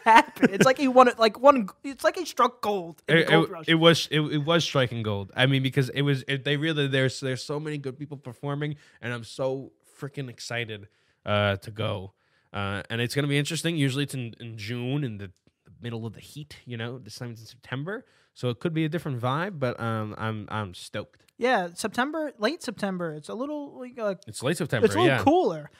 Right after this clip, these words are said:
Speaker 1: Sometimes, I don't know, man. You get, you gotta catch a bad day in the summer. It's way too hot to just be camping out there. But September, it's nice and cool. You know, you get a little breeze through your,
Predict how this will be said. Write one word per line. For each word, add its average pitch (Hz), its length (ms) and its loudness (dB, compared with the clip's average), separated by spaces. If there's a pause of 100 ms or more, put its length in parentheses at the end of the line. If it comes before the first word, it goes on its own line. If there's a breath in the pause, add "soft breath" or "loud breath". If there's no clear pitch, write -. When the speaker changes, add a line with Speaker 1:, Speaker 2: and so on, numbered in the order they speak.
(120)
Speaker 1:
Sometimes, 320 520 2
I 202 120 -6
don't 294 80 -4
know, 311 100 -2
man. 190 220 -4
You 190 80 -6
get, 247 140 -4
you 214 80 -6
gotta 226 200 -4
catch 233 260 -6
a 175 100 -4
bad 220 420 2
day 226 180 -2
in 220 100 -6
the 170 80 -6
summer. 240 440 0
It's - 160 -6
way 240 280 -2
too 202 180 -4
hot 180 240 -4
to 180 60 -16
just 175 120 -8
be 170 80 -14
camping 196 340 -10
out 214 160 -6
there. 262 160 2
But 185 240 -2 (180 soft breath)
September, 285 440 -4
it's 311 120 -8
nice 247 200 -4
and 233 100 -4
cool. 285 320 0
You 262 80 -6
know, 226 60 -2
you 208 80 -4
get 208 100 -6
a 208 40 -4
little 208 120 0
breeze 233 420 -8
through 262 140 -10
your, 262 140 -10